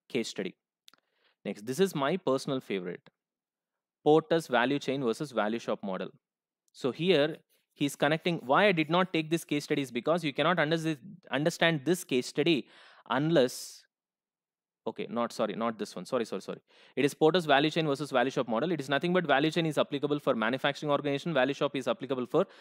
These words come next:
service sector, not this one. Excuse me. Forgive me for the same. Yeah, this one.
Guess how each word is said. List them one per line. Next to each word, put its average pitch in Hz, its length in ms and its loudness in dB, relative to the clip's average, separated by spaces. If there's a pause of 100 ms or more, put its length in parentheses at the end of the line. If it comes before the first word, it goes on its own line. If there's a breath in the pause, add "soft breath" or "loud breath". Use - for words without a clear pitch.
(120)
service 127 320 2
sector, 95 240 -8
not 123 240 -2
this 110 180 -8
one. 92 160 -10 (220)
Excuse - 480 -8
me. 131 220 -8 (1200)
Forgive 117 260 -4
me 117 100 -2
for 113 120 -6
the 98 80 -6
same. 139 200 -6
Yeah, 110 240 -2
this 123 280 -4
one. - 160 -12